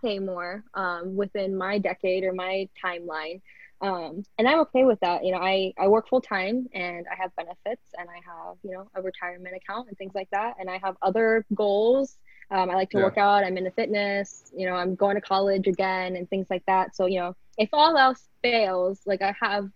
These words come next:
Speaker 1: backup options and, and I'm okay with that. I know there's some people that are out there that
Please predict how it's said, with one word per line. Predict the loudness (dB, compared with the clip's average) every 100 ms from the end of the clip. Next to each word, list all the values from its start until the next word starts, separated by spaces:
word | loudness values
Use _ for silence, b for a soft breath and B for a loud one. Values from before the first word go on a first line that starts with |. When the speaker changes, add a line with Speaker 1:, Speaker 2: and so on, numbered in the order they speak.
| _ -6
Speaker 1:
backup | -2 -2 -6 -12
options | -12 -12 -12 -10 -10
and, | -10 -12
and | -10 -2
I'm | 0 0
okay | -2 -2 -4
with | -4
that. | -8 -8
I |
know | -4 -2
there's | -2 -4
some | -6
people | -4 -4 -4
that | -2
are | -2
out | -2 -4
there | -6
that | -4 -4